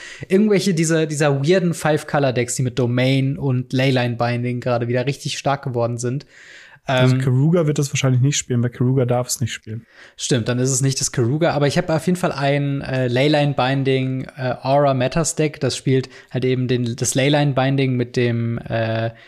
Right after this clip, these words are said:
Speaker 1: Timely, äh, Interference, diesem drei Mana
Speaker 2: Mhm.
Speaker 1: Sweeper, äh, der alles exiled unter sich. Und da hast du den halt Turn zwei und du hast halt sofort Domain komplett aktiviert, ne? Das ist halt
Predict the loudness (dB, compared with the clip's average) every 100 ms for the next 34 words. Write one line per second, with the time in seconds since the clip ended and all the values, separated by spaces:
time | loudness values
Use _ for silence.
0 | -20 _ -16 -4 0 2 2 2 2 2
1 | 0 -2 -2 0 0 -2 -6 _ -6 -4
2 | -2 2 4 4 2 0 0 0 0 2
3 | 2 2 2 4 4 4 2 2 2 2
4 | 0 -2 -2 0 -2 -6 -10 -4 -2 0
5 | -2 -4 -4 -2 -2 -2 -4 -4 -4 -6
6 | -10 -20 -20 -20 -20 -4 0 2 4 2
7 | 0 0 2 2 2 2 -2 -2 0 2
8 | 0 0 0 0 0 -2 -2 -4 -4 -4
9 | -2 -2 0 -2 -4 -4 -4 -4 -8 -6
10 | -4 -4 -6 -6 -4 -4 -4 -2 -4